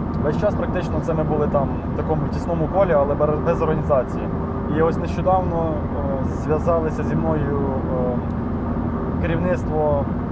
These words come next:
однієї організації, яка допомагає третій штурмовій бригаді.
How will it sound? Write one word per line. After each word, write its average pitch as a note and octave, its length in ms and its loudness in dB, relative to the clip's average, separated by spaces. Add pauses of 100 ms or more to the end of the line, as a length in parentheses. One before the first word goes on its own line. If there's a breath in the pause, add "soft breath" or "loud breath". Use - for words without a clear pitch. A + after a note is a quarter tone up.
(420)
однієї D#3+ 260 0
організації, D#3 440 2
яка D#3+ 120 0
допомагає D#3 520 2
третій E3 280 0
штурмовій E3 420 -2 (340)
бригаді. D3 380 2